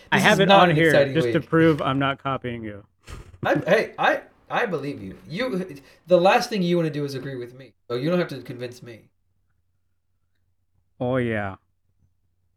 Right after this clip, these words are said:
Speaker 1: Since you're gonna be up, you might as well watch West Ham beat the shit out of Everton.
Speaker 2: <laughs> Might as well, you know?
Speaker 1: 'Cause that's happening at eight fifteen A M. Hammers playing Everton.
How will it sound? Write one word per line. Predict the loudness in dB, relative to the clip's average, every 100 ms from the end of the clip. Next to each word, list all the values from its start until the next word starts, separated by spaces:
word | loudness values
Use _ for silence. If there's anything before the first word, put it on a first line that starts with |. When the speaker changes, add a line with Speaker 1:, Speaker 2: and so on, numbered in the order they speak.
| _
Speaker 1:
Since | -2 -2
you're | 2
gonna | 4 4
be | 4 4
up, | 4
you | 2
might | 4 4
as | 2
well | 4 4 4
watch | 2 0 0
West | -2 -2
Ham | -4 -4 -2
beat | -4
the | -6
shit | -6 -2 -2
out | 0
of | -2
Everton. | -4 -2 -4 -4 -8 -8 _ _ _
Speaker 2:
<laughs> |
Might | 0 0 0 -2 -6 -16 -16 _ _ _ _ _ _ _ _ _ _ _ _ _ _ _ 0 2
as | 2 -2
well, | 0 2 2 0
you | 0
know? | 2 2
Speaker 1:
'Cause | 2 -6 _ _ _ _ _ _ -8
that's | -6 -2
happening | 0 0 0 0
at | -2 -2
eight | -4 -2
fifteen | 0 0 0 0 2 0
A | 0 -2 0
M. | 2 4 4 2 0 -2 -4 -8 _ _ -2
Hammers | 2 4 4 0 -4 _ _ _ _ _ _ _
playing | 0 2 4
Everton. | 4 2 0 -4 -10